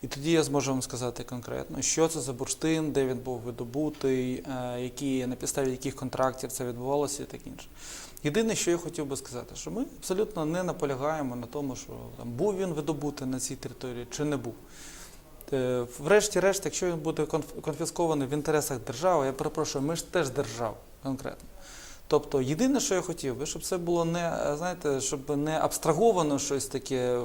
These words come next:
п-, повернули, е, на виплату пенсії, наприклад. Тобто я хотів би, щоб, якщо це бурштин є, так, фактично,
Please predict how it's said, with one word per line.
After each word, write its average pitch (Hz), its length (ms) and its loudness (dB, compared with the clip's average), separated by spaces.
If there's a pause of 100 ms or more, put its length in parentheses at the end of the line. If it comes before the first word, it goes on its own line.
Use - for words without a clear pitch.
(140)
п-, - 60 -6 (260)
повернули, 170 600 6 (600)
е, 127 200 2
на 139 100 2
виплату 156 420 4
пенсії, 117 500 -2
наприклад. - 440 -12 (220)
Тобто - 280 -4
я 226 80 4
хотів 320 280 0
би, 180 120 0
щоб, 160 180 -4 (100)
якщо 170 260 0
це 151 340 4 (100)
бурштин 147 380 0
є, 107 160 -6 (120)
так, 170 120 -8 (160)
фактично, 135 420 -2